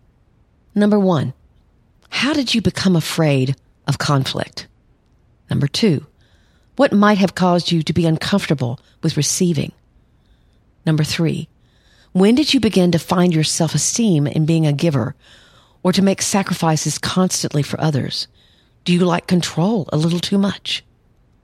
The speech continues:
Number four, does your partner's problem tend to make you feel superior to him or her? If so,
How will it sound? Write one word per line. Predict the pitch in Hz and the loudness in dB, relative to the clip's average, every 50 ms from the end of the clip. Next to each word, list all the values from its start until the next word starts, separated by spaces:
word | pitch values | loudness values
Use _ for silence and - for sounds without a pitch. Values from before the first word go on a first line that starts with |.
| _ _ _ _ _ _ _ | _ _ _ _ _ _ _
Number | - 165 160 165 | -2 -2 0 0
four, | 165 - - 220 208 156 120 - 143 - _ _ _ _ _ _ _ _ _ _ _ _ _ _ _ | -2 -2 -2 -2 -2 -2 -4 -8 -12 -16 _ _ _ _ _ _ _ _ _ _ _ _ _ _ _
does | - 208 196 165 | 0 2 2 4
your | 208 214 | 2 2
partner's | 208 - - 240 294 277 269 254 233 - | 0 0 0 0 0 0 0 0 -2 -2
problem | - - - 208 208 208 202 208 202 185 | -6 -4 -2 -2 0 2 2 0 0 -2
tend | - - 202 214 233 269 | -2 0 0 2 2 4
to | 277 | 2
make | 233 226 202 - | 2 0 0 -2
you | 214 190 | -4 -4
feel | - - 202 190 185 175 165 - - - - _ | -2 0 0 2 2 0 -2 -4 -10 -20 -14 _
superior | - - - - - - 165 147 156 170 180 202 220 | -2 -2 -2 -2 0 0 0 2 2 2 2 0 0
to | 214 - 220 | 0 0 2
him | 196 214 214 214 | 2 2 2 2
or | 214 | 0
her? | 196 202 214 208 214 226 - _ _ _ _ _ _ _ _ _ _ _ _ _ | 0 0 0 0 -2 -4 -8 _ _ _ _ _ _ _ _ _ _ _ _ _
If | 190 170 | -2 -2
so, | - - 190 175 170 165 170 180 | 0 0 0 2 2 2 0 -2